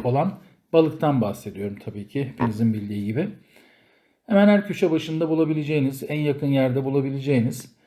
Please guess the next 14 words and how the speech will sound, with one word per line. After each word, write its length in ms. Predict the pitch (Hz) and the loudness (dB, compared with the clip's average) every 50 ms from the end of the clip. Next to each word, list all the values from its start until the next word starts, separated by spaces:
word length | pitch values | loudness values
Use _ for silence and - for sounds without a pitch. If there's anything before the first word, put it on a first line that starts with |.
| _ _ _ _ _ _ - | _ _ _ _ _ _ -12
e, 120 | 104 113 123 | -8 -4 -4
bir 100 | 135 127 | -4 0
pet 180 | 143 147 139 | 0 0 0
shop'a 260 | 147 - 143 127 135 127 | 0 -2 -2 0 0 0
gidersiniz. 640 | 123 139 131 123 107 101 - - 113 120 131 - - | 0 2 2 2 2 0 -2 -4 -4 -4 -4 -2 -2
Oradan 420 | - 143 135 135 139 139 139 139 | 0 0 0 2 2 2 2 2
bir 220 | 139 139 127 - - - - _ _ - - | 0 0 -2 -4 -6 -18 -20 _ _ -12 -4
cam 260 | 123 147 143 151 147 | 0 0 0 0 0
fanus 420 | - - 139 135 135 143 139 139 - | 0 0 2 2 2 0 0 -2 -4
alırsınız. 520 | 104 95 98 - - 104 113 127 127 - | -4 -4 -6 -10 -6 -6 -6 -6 -6 -10
İçine 300 | 127 - - 151 135 127 | -12 -6 -4 -2 0 0
biraz 300 | 127 131 123 113 104 120 | 2 0 0 0 0 0
renkli 300 | 135 135 131 131 120 113 | 0 0 -2 -4 -8 -6
taş, 380 | - 127 131 - - - - | -2 -2 -2 -2 -4 -12 -14